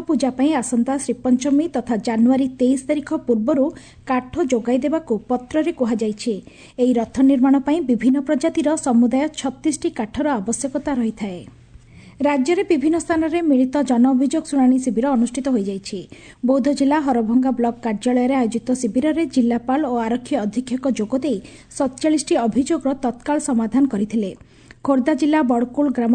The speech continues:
ପଞ୍ଚାୟତ କାର୍ଯ୍ୟାଳୟରେ ଅନୁଷ୍ଠିତ ଶିବିରରେ ପାଞ୍ଚଟି ଅଭିଯୋଗର ତତ୍କାଳ ସମାଧାନ କରାଯାଇଥିବା ବେଳେ ଚଉରାଶୀଟି ଅଭିଯୋଗର ତୁରନ୍ତ ସମାଧାନ କରିବାକୁ ବିଭାଗୀୟ ଅଧିକାରୀଙ୍କୁ ନିର୍ଦ୍ଦେଶ ଦିଆଯାଇଛି। ନୟାଗଡ଼ ଜିଲ୍ଲା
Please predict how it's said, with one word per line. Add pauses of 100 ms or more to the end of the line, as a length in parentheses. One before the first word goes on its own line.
(120)
ପଞ୍ଚାୟତ (140)
କାର୍ଯ୍ୟାଳୟରେ
ଅନୁଷ୍ଠିତ (120)
ଶିବିରରେ (120)
ପାଞ୍ଚଟି
ଅଭିଯୋଗର (140)
ତତ୍କାଳ
ସମାଧାନ (120)
କରାଯାଇଥିବା
ବେଳେ (440)
ଚଉରାଶୀଟି (140)
ଅଭିଯୋଗର (140)
ତୁରନ୍ତ (140)
ସମାଧାନ
କରିବାକୁ
ବିଭାଗୀୟ
ଅଧିକାରୀଙ୍କୁ
ନିର୍ଦ୍ଦେଶ
ଦିଆଯାଇଛି। (600)
ନୟାଗଡ଼
ଜିଲ୍ଲା